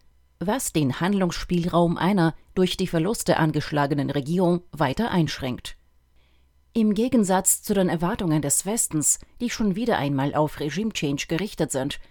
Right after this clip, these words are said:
dürfte die tatsächliche Reaktion in die Gegenrichtung gehen. Schon allein, weil in der normalen Reaktion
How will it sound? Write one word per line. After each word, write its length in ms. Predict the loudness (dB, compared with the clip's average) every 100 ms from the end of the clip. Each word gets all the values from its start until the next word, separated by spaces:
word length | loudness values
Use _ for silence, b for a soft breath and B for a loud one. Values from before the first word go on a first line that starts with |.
| b b -4
dürfte 340 | 0 0 0
die 140 | 0 0
tatsächliche 720 | 0 0 -4 -4 -4 -2 -2
Reaktion 520 | -2 -4 -6 -4 -2
in 140 | -2 -2
die 140 | -2
Gegenrichtung 680 | -2 0 -2 -4 -6 -6 -4
gehen. 320 | -4 -6 -8 _ _ _ _
Schon 260 | -8 -2 -2
allein, 480 | -2 -2 0 -2 0
weil 200 | -2 -2
in 180 | -2 -2
der 160 | -2
normalen 400 | 0 -2 -2 -2
Reaktion 560 | -4 -6 -6 -2 -2